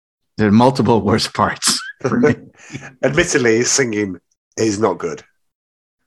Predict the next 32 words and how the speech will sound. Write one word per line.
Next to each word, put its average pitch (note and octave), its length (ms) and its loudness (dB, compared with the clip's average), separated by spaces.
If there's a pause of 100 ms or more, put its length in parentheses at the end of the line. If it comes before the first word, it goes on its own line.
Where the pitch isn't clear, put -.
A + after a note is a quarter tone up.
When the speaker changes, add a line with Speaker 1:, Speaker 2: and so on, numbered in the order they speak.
(440)
Speaker 1:
Oh, B2+ 200 2
it's G#2+ 220 -2
embar-, G#2 480 0
uh, A#2 440 -4
uh, A#2 120 -6 (320)
as B2+ 260 2
a B2 40 4
Speaker 2:
But A#2 60 4
it's, A2+ 80 4
Speaker 1:
man. A2 120 2
Speaker 2:
but F#2 100 4
it's, F#2+ 140 2
but E3+ 200 0
it's F3 200 -2
genuinely D3+ 640 0
like B2 460 -2
watching C3 500 -2 (100)
a, A2+ 440 0 (840)
it's - 240 -8
some, C#3 200 0 (960)
you, D3+ 200 0
you, D3 220 2
you C#3 260 0
expect - 600 -4
it G2+ 140 -2 (380)
and A#2+ 100 0
it A2 100 -2
becomes A#2+ 380 -4
a A#2+ 60 -6
comedy G#2+ 560 -2 (100)
rather G#2+ 300 -2
than G#2 360 -2